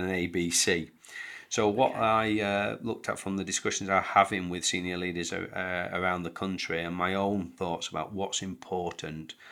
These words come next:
Speaker 1: and what we were developing here at Cornerstones and how it all fitted into something was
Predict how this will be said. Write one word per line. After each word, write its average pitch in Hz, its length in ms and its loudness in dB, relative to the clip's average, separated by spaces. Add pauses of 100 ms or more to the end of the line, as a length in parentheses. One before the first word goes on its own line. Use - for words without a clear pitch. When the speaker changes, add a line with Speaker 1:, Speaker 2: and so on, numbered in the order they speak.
(200)
Speaker 1:
and 87 120 -2
what 90 140 0
we 92 100 -4
were 92 120 0
developing 87 640 -2
here 85 260 -2
at - 140 -8
Cornerstones 78 1000 -4 (240)
and 78 120 -6
how 82 240 0
it 80 100 -2
all 82 160 -2
fitted - 380 -8
into 98 300 2
something 85 500 -4
was 90 280 -2